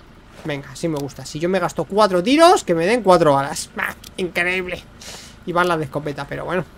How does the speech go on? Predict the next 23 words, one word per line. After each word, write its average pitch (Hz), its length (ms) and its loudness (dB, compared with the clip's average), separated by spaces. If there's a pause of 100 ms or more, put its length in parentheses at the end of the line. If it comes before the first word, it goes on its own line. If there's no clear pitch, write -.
(140)
¿Solo 175 220 0
iréis 175 220 0
tres? 359 340 4 (3000)
Eh. 160 380 -4 (280)
<laughs> 190 120 -8 (3000)
Hola, 196 180 4
majo. 202 340 4 (300)
¿Me 180 180 2
llevas? 269 460 4 (460)
¿No? 233 240 0 (180)
Venga, 147 240 -6 (120)
pues 135 120 -10
me 147 80 -4
voy. 147 220 -4 (920)
Mira, 165 140 -4
¿queréis 185 180 2
ver 269 100 8
una 269 140 6
cosa 254 220 2
espectacular? 233 580 2 (420)
<laughs> 190 400 -10
Mira. 156 160 -2 (500)
¡Eh! 339 180 8